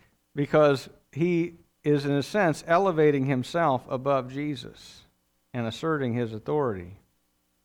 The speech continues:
Look how Jesus responds. He says, "We know," referring to himself and his disciples, who are, I think, present at the conversation.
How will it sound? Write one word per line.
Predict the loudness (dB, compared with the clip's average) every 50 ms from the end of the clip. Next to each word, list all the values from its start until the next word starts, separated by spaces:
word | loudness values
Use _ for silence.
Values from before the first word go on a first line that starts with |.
| _ -20 -20 _ _ _ _ -10
Look | -4 0
how | 0 0 0
Jesus | 0 0 0 0 0 -2 -4 -6 -6 -6
responds. | -8 -6 -4 -2 -2 -2 -2 -2 -4 -6 -8 -12 -20 _ _ _ _ _ _ _ _ _ _ _ _ _ _ _ _ _ _ _ _ _ _ _ _ _ _
He | -4 -4
says, | 0 4 6 6 8 8 6 4 2 -2 -8 -20 _ _ _ _ _ _ _ _ _ -6
"We | -2 0 2 2 2 2
know," | 2 2 2 0 0 -2 -4 -6 -10 -20 -20 -20 _ _ _ _ _ _ _ _ _ _ _ _ _ _ _ _ _ _ -10
referring | -10 -8 -4 0 2 2 2 2 2
to | 0 0
himself | 2 2 0 0 -2 0 0 2 4 4 4 2 0 -2 -6 -14 -20 _ _ _ _ _ _ _
and | -6 -4 -2 0
his | 0 2 2 2 0 0 -4 -10 -16 -20 _ _ _ -12
disciples, | -12 -8 -4 -2 -2 -2 -2 -4 -6 -10 -12 -12 -14 -18 -20 -20 -20 _ _ _ _ _ _ -6
who | -4
are, | -4 -4 -6 -6
I | -6 -6 -6
think, | -4 -4 -4 -4 -6 -6
present | -4 -4 -2 -2 -4 -6 -8 -10 -10 -8
at | -8 -8 -8 -8
the | -8
conversation. | -6 -6 -4 -4 -6 -8 -10 -10 -10 -10 -10 -10 -12 -16 -18